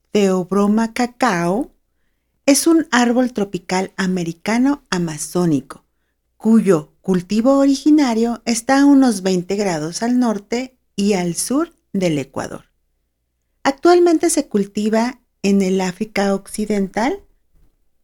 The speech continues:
América Central y Sur y Asia. Este árbol florece a los cinco o seis años y su fruto es la mazorca o vaina del cacao.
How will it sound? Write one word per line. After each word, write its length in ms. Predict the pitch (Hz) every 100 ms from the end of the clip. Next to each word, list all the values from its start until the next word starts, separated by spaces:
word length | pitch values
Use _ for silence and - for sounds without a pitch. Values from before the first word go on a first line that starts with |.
| _ _ _ _ _
América 560 | 185 180 180 180 - 151
Central 560 | - 151 147 175 170
y 100 | 151
Sur 360 | - 247 330 - _ _ _ _ _ _
y 160 | - 160
Asia. 480 | 147 143 - - _ _ _ _ _ _ -
Este 300 | 320 - 370
árbol 560 | 320 302 285 302 294 -
florece 600 | - 233 226 240 240 302
a 100 | 285
los 240 | 220 196 190
cinco 420 | 214 220 220 226
o 80 | 185
seis 480 | 165 - 175 175 -
años 540 | 233 247 226 254 - _ _ _
y 140 | 240
su 160 | 220 208
fruto 540 | 202 262 302 - 370 392
es 220 | 226 220
la 220 | 233 240 233
mazorca 1120 | 202 302 285 - 262 254 202 202 202 214 -
o 180 | 190 185
vaina 460 | 185 165 165 170
del 220 | 175 185
cacao. 560 | - 220 226 320 214 147